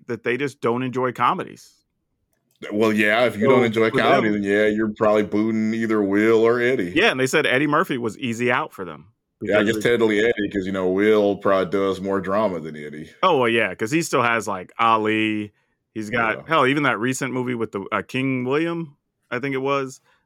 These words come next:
Speaker 1: Like,
Speaker 2: Oh, yeah, King, King
Speaker 1: yeah.
Speaker 2: Richard,
Speaker 1: Yeah,
Speaker 2: yeah.
Speaker 1: he's got a bunch of different stuff like that. So, uh, like, I think he did, uh, Seven, was Seven Pounds his movie?
Speaker 2: Yeah, that was him.
Speaker 1: Yeah,
Speaker 2: Yeah.
Speaker 1: so he, uh,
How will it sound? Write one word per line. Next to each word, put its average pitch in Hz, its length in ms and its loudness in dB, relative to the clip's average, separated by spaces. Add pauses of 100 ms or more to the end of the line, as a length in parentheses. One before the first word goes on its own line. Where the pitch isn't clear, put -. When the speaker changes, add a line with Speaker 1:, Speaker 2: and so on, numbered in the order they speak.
(140)
Speaker 1:
Like, 110 160 0
Speaker 2:
Oh, 110 140 4
yeah, 101 420 2
King, 87 360 -8
King 123 180 0
Speaker 1:
yeah. 101 120 0
Speaker 2:
Richard, 101 500 -4
Speaker 1:
Yeah, 113 240 0
Speaker 2:
yeah. 98 60 -2
Speaker 1:
he's 175 140 -4
got 202 140 2
a 123 40 -2
bunch 123 240 0
of 104 80 -4
different 90 300 -8
stuff 87 160 -12
like 87 220 -10
that. 80 180 -12 (160)
So, 95 260 -12 (120)
uh, 101 240 0
like, 110 360 -2 (320)
I 120 80 2
think 139 160 -2
he 135 240 -2
did, 127 300 2
uh, 110 640 -2 (460)
Seven, 131 380 -4
was 113 120 -6
Seven 175 240 -2
Pounds 185 540 -6 (120)
his 170 160 -10
movie? 180 440 -8 (280)
Speaker 2:
Yeah, 104 280 2
that 98 160 2
was 117 140 -4
him. 98 180 -4
Speaker 1:
Yeah, 120 400 2
Speaker 2:
Yeah. - 80 -14
Speaker 1:
so 87 160 -4
he, 156 280 -2
uh, 107 320 -2